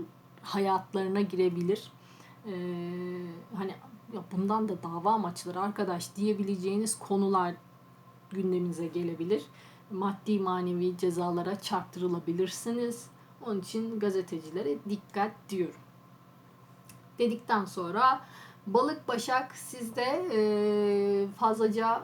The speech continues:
e, sabit fikirlilik, inatlaşma söz konusu olabilir. Bundan dolayı da obsesif ve de-, depresyonik haller çok daha gün yüzüne çıkıp böyle bir kendi içinizde çatışmalara,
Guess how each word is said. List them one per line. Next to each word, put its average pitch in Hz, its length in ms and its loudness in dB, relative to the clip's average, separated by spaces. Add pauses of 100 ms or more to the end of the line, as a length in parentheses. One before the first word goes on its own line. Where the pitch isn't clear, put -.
(120)
e, 202 1080 -2
sabit 214 480 2
fikirlilik, 226 580 -6 (100)
inatlaşma 196 640 0
söz 220 260 -4
konusu 226 320 -4
olabilir. 220 400 0
Bundan 220 380 2
dolayı 208 360 4
da 247 60 -2
obsesif 214 760 -2
ve 202 180 0
de-, 202 200 -2 (160)
depresyonik 214 640 0
haller 196 540 2 (540)
çok - 260 0
daha 196 140 0
gün 196 240 4
yüzüne 190 340 2
çıkıp - 320 -8 (100)
böyle 214 300 4
bir 214 100 -2 (120)
kendi 220 340 4
içinizde 202 480 2
çatışmalara, 196 840 -2